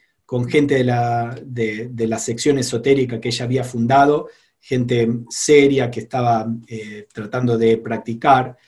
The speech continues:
y una de las cosas que ella le, les decía a la, a la gente del grupo interno es que lleven un, una, una piedrita en el bolsillo y que en todo momento durante el día que tuvieran un par de minutos que, libres,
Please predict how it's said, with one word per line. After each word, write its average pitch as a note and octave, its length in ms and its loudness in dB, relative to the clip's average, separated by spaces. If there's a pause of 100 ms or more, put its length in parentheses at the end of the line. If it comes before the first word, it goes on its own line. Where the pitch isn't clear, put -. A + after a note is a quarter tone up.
(640)
y D#3+ 200 6
una G3+ 160 10
de E3+ 80 4
las C#3+ 120 -2
cosas F3 300 -2
que D#3+ 120 -2
ella D3+ 180 -2
le, C#3 360 0
les C3 200 -4
decía C3 340 0
a - 20 0
la, B2 180 0
a B2+ 200 -10
la B2 80 -8
gente C3 260 -6
del B2+ 100 -2
grupo C3+ 220 -2
interno D3+ 400 0
es C#3 140 0
que C3 140 -4
lleven C#3 520 2 (380)
un, B2+ 500 0
una, B2 720 -2
una C3 240 0
piedrita D#3+ 580 6
en D3 80 0
el C3 100 0
bolsillo F3+ 600 0
y C3 100 0
que B2 400 -2 (200)
en B2+ 200 -2
todo F3+ 260 6
momento D#3+ 520 0
durante C3 340 0
el B2+ 60 -2
día C#3+ 220 2
que A#2+ 100 -6
tuvieran C3 640 0 (280)
un D3 160 -4
par D3 180 2
de C#3 80 2
minutos C3+ 500 0
que, B2 460 -4
libres, G3 640 2